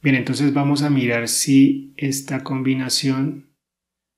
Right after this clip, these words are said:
ha salido. Ah, miren que ya apareció ahora en enero. Ah, tenemos también apariciones de uno treinta y cinco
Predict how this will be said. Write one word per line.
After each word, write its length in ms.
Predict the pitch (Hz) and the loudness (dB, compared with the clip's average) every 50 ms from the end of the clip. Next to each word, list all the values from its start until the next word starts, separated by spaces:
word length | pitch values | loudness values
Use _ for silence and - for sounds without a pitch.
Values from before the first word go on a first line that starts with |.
| _ _ _ _ _ - | _ _ _ _ _ -12
ha 160 | - 135 120 | -8 -6 -6
salido. 880 | - - 143 135 131 127 127 127 127 131 131 135 135 139 135 - - - | -4 -2 0 0 0 2 2 0 2 2 2 2 2 2 0 -2 -6 -8
Ah, 320 | 139 135 131 127 127 120 120 | -6 -6 -4 -4 -6 -6 -6
miren 240 | 120 123 127 135 135 | -4 -2 0 0 2
que 140 | 139 143 | 2 2
ya 380 | 117 120 117 117 117 - - - | 2 2 0 0 -2 -4 -10 -12
apareció 800 | - 127 - 131 127 123 120 - - - 127 120 123 127 - - - | -12 -8 -6 -4 -2 -2 -4 -4 -4 -4 -4 -2 -4 -4 -6 -8 -10
ahora 460 | 135 123 117 117 123 123 120 - - | -8 -8 -6 -6 -6 -6 -8 -8 -8
en 200 | - 135 127 127 | -8 -6 -4 -4
enero. 580 | 131 131 135 131 123 117 120 143 185 - - - _ _ _ _ _ _ _ _ _ _ _ _ _ _ _ _ _ _ _ _ _ _ _ _ _ _ _ _ _ _ _ _ _ _ _ _ _ _ _ _ _ _ _ _ _ _ _ - | -2 -2 0 0 0 0 -2 -4 -4 -6 -10 -18 _ _ _ _ _ _ _ _ _ _ _ _ _ _ _ _ _ _ _ _ _ _ _ _ _ _ _ _ _ _ _ _ _ _ _ _ _ _ _ _ _ _ _ _ _ _ _ -18
Ah, 420 | - 131 117 117 113 117 117 113 113 110 - | -14 -10 -8 -8 -6 -6 -6 -6 -8 -8 -8
tenemos 460 | - 123 113 113 113 117 117 113 - | -8 -8 -8 -8 -8 -8 -8 -8 -8
también 340 | - 120 117 113 110 113 113 | -6 -6 -6 -6 -6 -6 -6
apariciones 840 | 113 113 113 - 117 113 110 104 - - 127 113 113 117 120 117 120 | -6 -6 -6 -6 -4 -4 -4 -4 -6 -6 -6 -8 -6 -6 -8 -8 -6
de 80 | - 135 | -6 -4
uno 240 | - - 117 120 117 | -4 -4 -6 -8 -8
treinta 360 | - 127 120 120 117 - 120 | -6 -6 -8 -6 -8 -8 -8
y 60 | 113 | -6
cinco 720 | 107 - - 131 127 123 117 - 139 127 135 139 - _ | -6 -6 -4 -4 -4 -6 -6 -6 -6 -6 -6 -8 -12 _